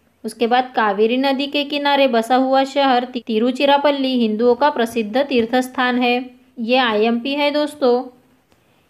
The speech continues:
कावेरी के पानी को लेकर चार राज्य और एक केंद्र शासित प्रदेश में विवाद चल रहा है दोस्तों।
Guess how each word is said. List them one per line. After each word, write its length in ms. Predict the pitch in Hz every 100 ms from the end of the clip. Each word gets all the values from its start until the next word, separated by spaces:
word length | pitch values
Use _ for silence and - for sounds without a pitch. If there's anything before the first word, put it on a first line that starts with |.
| _ -
कावेरी 500 | 220 196 220 240 269
के 180 | 269 294
पानी 360 | 285 233 233 254
को 140 | 277
लेकर 420 | 277 294 285 247
चार 400 | 247 247 220 240
राज्य 380 | 262 269 226 226
और 500 | 233 - 233 254 254
एक 260 | 233 254 -
केंद्र 300 | 226 214 247
शासित 440 | 254 262 262 277
प्रदेश 480 | - 269 240 247 -
में 160 | 247 262
विवाद 360 | 226 220 240
चल 300 | 240 247 240
रहा 320 | 247 262 277 277
है 180 | 285
दोस्तों। 540 | 285 294 294 247 233